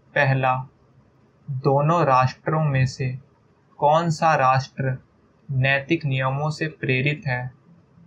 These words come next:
दूसरा, दोनों राष्ट्रों में से कौन से राष्ट्र का सेना अध्यक्ष अधिक योग्य है। तीसरा, कौन से राष्ट्र को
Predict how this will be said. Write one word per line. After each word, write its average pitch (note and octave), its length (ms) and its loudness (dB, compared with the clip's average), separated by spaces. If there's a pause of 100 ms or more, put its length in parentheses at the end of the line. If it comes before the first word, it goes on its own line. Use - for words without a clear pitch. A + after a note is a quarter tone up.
(520)
दूसरा, C3 640 0 (680)
दोनों C#3 500 0
राष्ट्रों C3 580 0
में C3 200 -2
से C3 340 -6 (560)
कौन E3 300 2
से D#3+ 280 0
राष्ट्र C3 580 0 (640)
का D3 140 2
सेना C#3+ 480 0
अध्यक्ष B2+ 760 -2 (580)
अधिक D3+ 380 2
योग्य C#3 420 -2
है। B2+ 380 -4 (1200)
तीसरा, C3 640 0 (920)
कौन D3+ 340 2
से D#3+ 240 -2
राष्ट्र C#3 560 0
को B2+ 320 -6